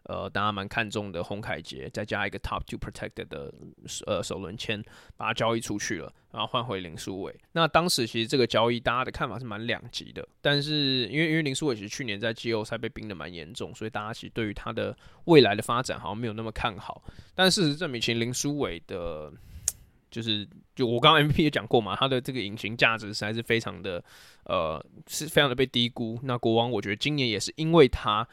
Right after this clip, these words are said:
似乎又比去年再更稳定了一些。那我觉得这波操作其实必须要给毛总很大的 credit，但是 <clears throat> 他今年很大的一个失策，当然就是最后只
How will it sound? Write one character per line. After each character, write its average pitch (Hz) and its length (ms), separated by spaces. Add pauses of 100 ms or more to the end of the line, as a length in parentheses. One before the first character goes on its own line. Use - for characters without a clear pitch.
(300)
似 160 160
乎 160 100
又 170 80
比 139 80
去 117 220
年 92 160
再 107 80
更 113 240
稳 90 180
定 110 160
了 90 80
一 90 80
些。 87 360 (420)
那 151 180
我 117 120
觉 120 80
得 143 40
这 160 160
波 156 160
操 143 240
作 143 160
其 110 160
实 101 60
必 120 160
须 120 100
要 117 120
给 90 100
毛 92 180
总 92 140
很 - 140
大 98 160
的 85 80
credit， 95 420 (380)
但 156 180
是 151 340 (380)
<clears throat> - 400
他 151 140
今 151 140
年 117 200
很 110 160
大 120 220
的 113 100
一 101 60
个 101 120
失 - 280
策， 127 280
当 113 140
然 104 100
就 110 140
是 113 140
最 113 160
后 113 160
只 76 360